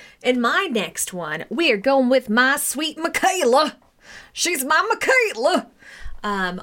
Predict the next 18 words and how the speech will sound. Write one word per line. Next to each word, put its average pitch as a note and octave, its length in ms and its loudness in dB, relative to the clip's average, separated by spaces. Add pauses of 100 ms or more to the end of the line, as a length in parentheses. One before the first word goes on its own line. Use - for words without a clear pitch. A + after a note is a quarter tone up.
also A#3+ 420 -4
known F#3 240 -6
as, F3 300 -10
in F#3 140 -10
my E3+ 140 -10
family, F3 680 -16 (320)
good G3+ 160 -2
old D#3+ 300 -2
pay - 180 -8
attention. - 600 -10 (640)
Yeah, - 300 -12 (100)
Michaela. F#3 560 -4 (160)
She B3 680 -4
is F#3 760 -4 (680)
an G3 80 0
extraordinary B3+ 960 -4
human E3 280 -14
being - 400 -14